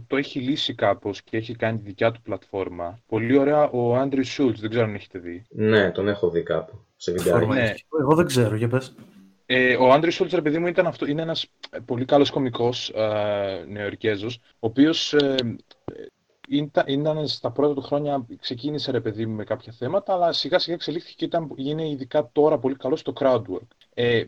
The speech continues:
Speaker 1: πήρε όλο το special του και το ηχογράφησε σε τέσσερα διαφορετικά κλαμπ στη Νέα Υόρκη, για να δείξει, ρε παιδί μου, πώς είναι η εμπειρία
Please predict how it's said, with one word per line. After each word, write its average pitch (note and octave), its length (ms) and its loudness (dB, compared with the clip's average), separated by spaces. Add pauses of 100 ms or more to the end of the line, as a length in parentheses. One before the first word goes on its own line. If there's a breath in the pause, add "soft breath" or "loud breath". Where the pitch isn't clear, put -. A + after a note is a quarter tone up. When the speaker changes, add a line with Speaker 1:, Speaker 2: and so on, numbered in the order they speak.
Speaker 1:
πήρε F3 200 2
όλο G3 180 -2
το - 100 -8 (120)
special C3+ 520 0
του D#3 100 -8
και D3+ 120 -10
το C#3 100 0
ηχογράφησε A#2 600 0
σε B2+ 120 -10
τέσσερα C#3+ 320 -2
διαφορετικά C#3+ 540 -4
κλαμπ C3+ 300 0
στη - 180 -12
Νέα C3 260 -4
Υόρκη, A#2+ 420 -2
για A2+ 140 -4
να A2 100 -4
δείξει, - 260 -10
ρε C3+ 60 -2
παιδί A#2 280 -2
μου, C#3+ 180 -6
πώς D3 240 -4
είναι D3 180 -6
η B2+ 120 -4
εμπειρία A2+ 560 -2